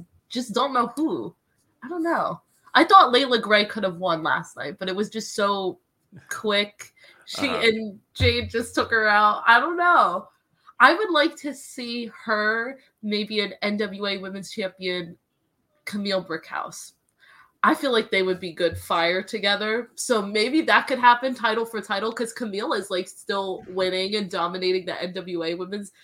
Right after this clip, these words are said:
Speaker 1: division. So I think that would be
Speaker 2: I d-,
Speaker 1: so
Speaker 2: but I
Speaker 1: cool.
Speaker 2: don't know who, the problem with title for title in situations like that is
Speaker 1: Yeah.
Speaker 2: that who decides the winner, right? 'Cause Tony's gonna be like, "Nah,
Speaker 1: Y-
Speaker 2: she's not losing." And I'm sure Billy would be like,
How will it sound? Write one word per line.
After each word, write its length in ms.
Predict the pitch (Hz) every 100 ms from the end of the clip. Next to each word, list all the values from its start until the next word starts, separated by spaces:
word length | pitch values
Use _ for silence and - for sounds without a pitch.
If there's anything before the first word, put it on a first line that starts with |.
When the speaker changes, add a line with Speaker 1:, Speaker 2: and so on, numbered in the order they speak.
| _
Speaker 1:
division. 400 | 240 254 254 277
So 180 | - 233 196
I 100 | 214
think 240 | 247 262
that 160 | 202 185
would 120 | 180
be 80 | 135
Speaker 2:
I 60 | 160
d-, 80 |
Speaker 1:
so 80 | 147
Speaker 2:
but 160 | 147 151
I 60 |
Speaker 1:
cool. 60 | 180
Speaker 2:
don't 200 | 185 151
know 300 | 147 135 131
who, 240 | 120 139 - -
the 80 | 156
problem 240 | 147 269 226
with 100 | 160
title 260 | 151 151 139
for 160 | 127
title 400 | - 113 117 117
in 80 | 110
situations 560 | - 104 113 110 104 110
like 200 | 95 -
that 240 | 104 104 233
is 120 | 226
Speaker 1:
Yeah. 380 | 208 185 180 180
Speaker 2:
that 80 | - _
who 200 | 160 156
decides 440 | 143 143 127 107
the 100 | 107
winner, 240 | 104 95 92
right? 220 | 101 98
'Cause 140 | 104
Tony's 300 | - 143 135
gonna 160 | 123 110
be 100 | 107
like, 160 | 107
"Nah, 220 | 117 95 - 190 - 190 -
Speaker 1:
Y- 380 | 190 220 214 -
Speaker 2:
she's 280 | - 139 147
not 200 | 123 -
losing." 380 | 92 92 113 - - -
And 480 | 104 104 107 110 107
I'm 60 |
sure 180 | 101 123
Billy 260 | 135 160 117
would 140 | 101
be 100 | 95
like, 280 | 92 95 92